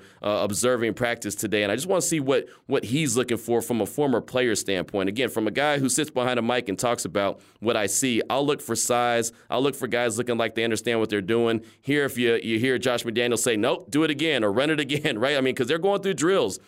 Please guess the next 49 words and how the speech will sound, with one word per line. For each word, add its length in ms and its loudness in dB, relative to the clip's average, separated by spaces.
They 120 0
want 200 2
it 80 -2
to 60 -4
be 140 -2
done 260 2
right. 380 0
That 120 0
was 120 -2
one 120 0
of 80 0
the 80 0
things 300 0
that 100 2
head 120 0
coach 180 0
Josh 200 0
McDaniels 360 0
said 220 0
to 160 2
us 160 0
in 180 0
the 60 4
media 340 2
session, 380 0
is 140 0
that 180 0
in 140 0
this 160 2
time 260 0
of 60 0
year, 420 0
they're 140 2
looking 260 -2
for 160 -4
guys 360 0
to 360 0
not 300 -2
make 200 -2
mistakes, 420 0
and 100 2
if 60 -6
they 120 2
do 160 0
make 200 2
a 20 -2
mistake, 360 0
eliminate 500 2
'em, 120 -8